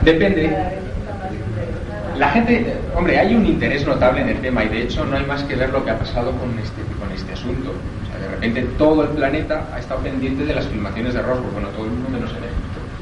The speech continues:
Speaker 2: Hace veinte
Speaker 1: Por-
Speaker 2: años esto no hubiera salido en la televisión.
Speaker 1: No. De, bueno, no se sabe.
Speaker 2: Eso es porque la gente tiene más interés.
Speaker 1: Ujú. Hombre, desde luego que sí. Además, ha coincidido en un periodo,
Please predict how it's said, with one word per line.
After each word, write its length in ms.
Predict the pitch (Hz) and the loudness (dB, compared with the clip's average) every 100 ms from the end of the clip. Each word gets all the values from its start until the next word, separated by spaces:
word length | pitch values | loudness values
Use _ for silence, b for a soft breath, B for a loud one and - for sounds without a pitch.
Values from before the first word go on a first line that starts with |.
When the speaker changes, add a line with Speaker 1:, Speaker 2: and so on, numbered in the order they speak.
| - | -6
Speaker 2:
Hace 120 | 170 240 | -6 -6
veinte 140 | 208 | -4
Speaker 1:
Por- 80 | - | -4
Speaker 2:
años 400 | 180 - 220 220 - | -4 -4 -4 -4 -4
esto 280 | 214 - 226 | -6 -6 -6
no 100 | 214 196 | -6 -6
hubiera 220 | 196 190 | -4 -4
salido 260 | 190 185 190 | -4 -4 -4
en 140 | 185 | -6
la 80 | - - | -8 -8
televisión. 560 | - - - - - - - - - - - 180 | -8 -8 -8 -4 -4 -6 -8 -8 -8 -8 -8 -4
Speaker 1:
No. 100 | 117 101 - - - - - - | -4 -4 -4 -8 -8 -8 -8 0
De, 200 | 113 113 - | 2 4 6
bueno, 160 | 160 131 - - - | 6 4 -2 -6 -6
no 60 | - | -4
se 140 | - | -2
sabe. 240 | - - - | -2 -2 -4
Speaker 2:
Eso 280 | - - - | -6 -6 -6
es 80 | - - | -6 -8
porque 160 | 202 196 | -8 -6
la 120 | 202 | -6
gente 240 | 196 - 196 | -6 -6 -6
tiene 240 | 196 196 196 190 | -6 -8 -6 -6
más 160 | 190 - 196 | -8 -8 -8
interés. 320 | 180 185 190 | -8 -8 -8
Speaker 1:
Ujú. 1040 | 190 - - - - - - - - - | -8 -10 -8 -8 -6 -6 -8 -8 -6 -2
Hombre, 160 | 107 127 | 2 4
desde 200 | 120 - | 6 6
luego 200 | - - | 8 6
que 80 | - | 4
sí. 100 | - | 4
Además, 280 | 135 143 196 - - - - - - | 4 4 2 0 -6 -6 -6 -6 -2
ha 160 | 135 165 | 0 2
coincidido 380 | 185 175 180 175 | 2 0 0 0
en 80 | |
un 100 | 175 170 | 0 0
periodo, 480 | 160 - - - | 2 4 2 2